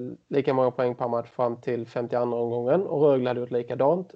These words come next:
då hade Rögle vunnit serien på etthundratjugoen inspelade poäng. Eh, Frölunda hade varit tvåa på hundraåtta och sen Oskarshamn och Luleå, eh, trea där på hundrafyra.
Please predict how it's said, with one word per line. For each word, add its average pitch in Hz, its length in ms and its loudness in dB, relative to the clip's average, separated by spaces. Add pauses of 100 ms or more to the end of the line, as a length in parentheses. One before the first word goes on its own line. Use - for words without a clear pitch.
(120)
då 143 80 2
hade 143 120 6
Rögle 139 300 4
vunnit 135 340 -4
serien 123 280 0
på 123 360 -2
etthundratjugoen 135 640 2
inspelade 127 420 -4
poäng. 156 340 2 (840)
Eh, 117 400 0
Frölunda 143 380 2
hade 127 100 -2
varit 123 140 -2
tvåa 131 260 0
på 120 120 -10
hundraåtta 123 640 -4
och 117 80 -6
sen 117 180 -2
Oskarshamn 117 520 0
och 117 60 -2
Luleå, 113 360 0 (240)
eh, 50 420 -10 (220)
trea 123 260 2
där 113 120 -2
på - 120 -12
hundrafyra. 117 720 -2